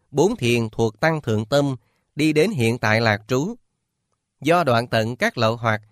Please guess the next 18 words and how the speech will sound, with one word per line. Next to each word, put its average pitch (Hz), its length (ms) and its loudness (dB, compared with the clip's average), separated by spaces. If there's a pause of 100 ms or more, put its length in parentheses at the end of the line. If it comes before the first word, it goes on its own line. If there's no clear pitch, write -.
(300)
vị 117 200 0
ấy 170 180 0
tự 117 220 -2
mình 117 320 0
với 131 180 0
thắng 170 220 -2
trí 156 220 -2
chứng 220 240 -2
ngộ, 107 340 -2 (160)
chứng 196 200 0
đạt 107 240 2 (380)
và 123 160 4
an 151 280 -2
trú 160 300 -2
ngay 156 180 -2
trong 165 220 -2
hiện 117 260 -2
tại, 107 340 -2